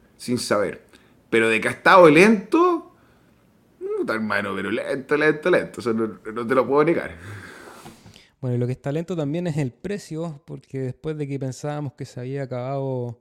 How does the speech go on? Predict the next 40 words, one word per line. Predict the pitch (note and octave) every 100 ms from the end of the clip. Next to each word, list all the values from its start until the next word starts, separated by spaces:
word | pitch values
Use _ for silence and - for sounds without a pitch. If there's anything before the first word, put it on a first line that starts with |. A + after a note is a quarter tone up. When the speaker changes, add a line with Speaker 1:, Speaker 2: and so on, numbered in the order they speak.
| _ _ _ _
Speaker 2:
esos | B2+ - B2+
días | C3 C3+
fríos | - - C#3+ D#3 D3
con | - B2+
las | A#2+
dos | B2 B2+
velas | C3+ C#3 C3
que | B2+
tuvimos | B2 B2 B2 B2+ A#2+
el | A#2 A#2 A#2
día | A#2 A#2
miércoles | A#2+ B2 - B2+ A#2+
y | A2+
jueves, | - D3 E3 F3+ - - _ _ _ _ _ _ _
la | -
vela | A2+ A#2+ A2+
de |
hoy | A#2+ B2
también | A#2 A2 A#2 A#2+ B2+ C3
vuelve | A#2 A#2 A#2+ B2+ -
a | A#2+
ser | - A#2 A#2 A2+ - -
negativa. | A2+ A2+ C#3+ E3+
Estamos | C#3+ C#3 C3
en | B2
este | A#2+
momento | B2+ B2 B2+ -
en | B2
el | G#2+
caso | - A#2 A#2+
de | A#2
Cardano | A2+ A2 A#2 A#2+
dólar | A#2+ B2+ B2+ B2
en | A2
los | G#2
cero | A#2+ A#2
cuarenta | A#2 A#2 A2+ A2 - A2
y |
cinco | G#2+ - F3+ F3+ F3+ E3+
aproximadamente. | D#3 D3+ - C#3+ C#3 C#3+ D#3 - D#3+ E3